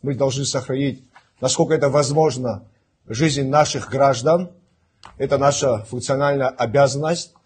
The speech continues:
Также хочу, э, обратиться к нашим начальникам гаи, э,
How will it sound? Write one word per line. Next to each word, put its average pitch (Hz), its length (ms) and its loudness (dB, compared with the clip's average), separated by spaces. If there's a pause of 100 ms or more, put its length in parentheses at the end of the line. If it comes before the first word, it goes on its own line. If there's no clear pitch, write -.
(420)
Также 151 300 2
хочу, 147 640 -2 (500)
э, 110 440 -4 (480)
обратиться 127 920 -4 (240)
к - 60 -12
нашим 139 520 2
начальникам 123 680 -2
гаи, 147 460 -4 (480)
э, 104 560 -4